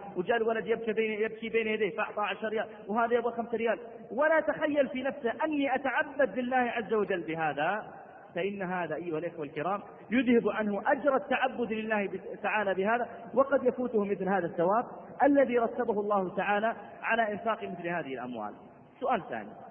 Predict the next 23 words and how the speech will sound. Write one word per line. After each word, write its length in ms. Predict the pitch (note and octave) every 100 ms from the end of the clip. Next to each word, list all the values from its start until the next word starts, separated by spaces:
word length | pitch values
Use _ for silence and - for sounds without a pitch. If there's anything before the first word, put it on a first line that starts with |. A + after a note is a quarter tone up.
| - - - C4
ذكر 240 | C4+ B3
النبي 360 | A3+ A3 A3+ G#3
صلى 180 | G#3
الله 280 | F#3 F3+ D#3
عليه 200 | C3+ C3+
وسلم 400 | A#2+ - G#2 G2 - - - - - A#3+
أن 320 | B3+ B3 B3 - - - -
من 200 | F#3+ G3+
رزق 340 | G#3 B3+ G#3 D3+
ببنات 400 | D3 D3 C#3+ A#2+ - - - - - - - - _ _ _ - _ _ _ _ _ _ _ _ _
كان 160 | G3 A3
له 380 | A#3+ A3+ A3 A3
أجر، 200 | E3 D#3+ - - - - -
فقال 340 | F3 A3 G#3
في 60 | E3+
الحديث 300 | E3 F3 E3
الصحيح: 440 | D3 D3 E3 C#3 - - - - - - _ _
"من 180 | F3 F#3
ابتلي 420 | F3+ G#3 G3 G3
من 200 | F3+ D#3+
هؤلاء 400 | F3 D#3+ F3 F3
البنات 400 | D#3+ D#3+ E3+ D#3
بشيء 320 | C3 - A#2+